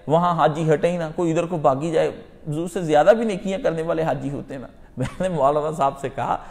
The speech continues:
मैंने कहा, "वो इतने जा रहे हैं, हम यहाँ पर बैठे हुए हैं।" कहते, "ये अल्लाह ताला को थकाना चाहते हैं, हम पहले ही थके पड़े हैं।" हम कहते, "साडी तो बस हुई है, ठीक है ना, इसलिए हमें यहाँ ही अजर अता फरमा, बस ठीक है ना।"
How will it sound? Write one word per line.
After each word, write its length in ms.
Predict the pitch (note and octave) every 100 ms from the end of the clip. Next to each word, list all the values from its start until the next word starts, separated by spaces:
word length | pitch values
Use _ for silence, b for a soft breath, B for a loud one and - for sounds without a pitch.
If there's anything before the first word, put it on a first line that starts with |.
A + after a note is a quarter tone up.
| B B -
मैंने 240 | A#2 A2+ A2
कहा, 140 | D#3
"वो 300 | F3 B2 D#3+
इतने 320 | C#3+ - A#2
जा 200 | B2+ A2
रहे 120 | B2 D3+
हैं, 80 |
हम 180 | D#3+ C3+
यहाँ 160 | A2+ A#2
पर 160 | E3+
बैठे 280 | D#3 C#3 E3
हुए 160 | E3+ C3+
हैं।" 200 | C#3 - b b b b -
कहते, 300 | C#3 D3 G#3+
"ये 180 | A3 G#3
अल्लाह 180 | D#3+ D#3
ताला 220 | F3 F3
को 160 | - E3+
थकाना 380 | E3 C#3+ B2
चाहते 340 | C3+ B2 B2+ C#3
हैं, 120 | - - -
हम 200 | D#3 G3+ G#3
पहले 200 | F3 G#3+
ही 60 | B3+
थके 200 | A#3 G3
पड़े 220 | G3+ G3+ F#3+
हैं।" 280 | F3 E3+
हम 240 | E3+ G3 G3
कहते, 160 | G#3
"साडी 320 | G#3 F#3+ F#3 G3
तो 100 | G3
बस 280 | F3 E3+
हुई 220 | E3+ G3 G#3+
है, 220 | G#3 G3+
ठीक 280 | G3 F#3 F3+
है 120 | F3
ना, 100 | - - B B -
इसलिए 360 | G3+ G#3+ A3 G#3
हमें 240 | F#3+ G#3+
यहाँ 240 | G3+ G3+
ही 120 | C4 B3
अजर 200 | G#3 G3
अता 260 | F#3 E3+
फरमा, 440 | E3+ E3+ D3 A2 - - -
बस 320 | D#3 G3+ E3+ -
ठीक 340 | E3 A#3 - -
है 60 |
ना।" 140 | G#3+